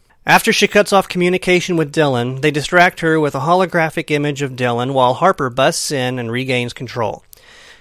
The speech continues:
Dylan also comes and restrains Becca as she then begins to O D. Harper pilots them back out of danger. Later in med deck,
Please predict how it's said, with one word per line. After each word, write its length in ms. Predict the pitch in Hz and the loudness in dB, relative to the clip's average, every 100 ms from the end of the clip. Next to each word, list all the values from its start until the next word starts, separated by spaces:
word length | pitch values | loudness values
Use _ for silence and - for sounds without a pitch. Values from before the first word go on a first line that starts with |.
| _ - | _ 0
Dylan 240 | 175 170 | 4 6
also 340 | 175 190 165 | 6 6 2
comes 340 | 143 147 139 139 | 0 0 0 -2
and 100 | 135 | -4
restrains 560 | 131 - 170 170 175 | -6 -4 0 0 0
Becca 520 | 156 170 170 135 104 - _ - - | 0 2 2 0 -4 -6 _ -20 -12
as 140 | - 139 | -6 -4
she 220 | - 165 | -2 0
then 320 | 151 185 185 | 2 2 2
begins 380 | 175 160 147 139 | -2 -4 -4 -4
to 100 | 165 | -4
O 140 | 107 131 | -4 -4
D. 340 | 143 113 123 _ _ _ _ _ _ | -4 -6 -10 _ _ _ _ _ _
Harper 320 | - 196 202 202 | 2 2 4 0
pilots 420 | - 175 185 - | 2 2 0 -2
them 220 | 175 165 | -4 -2
back 320 | 147 135 135 | -2 -2 -2
out 180 | 123 120 | -2 -2
of 100 | 120 | -4
danger. 500 | 120 110 104 - 131 _ - _ - | -6 -6 -6 -12 -16 _ -20 _ -10
Later 360 | 143 147 165 185 | -2 0 2 2
in 140 | 196 | 2
med 220 | 196 190 | 2 0
deck, 360 | 143 120 123 | 0 0 -2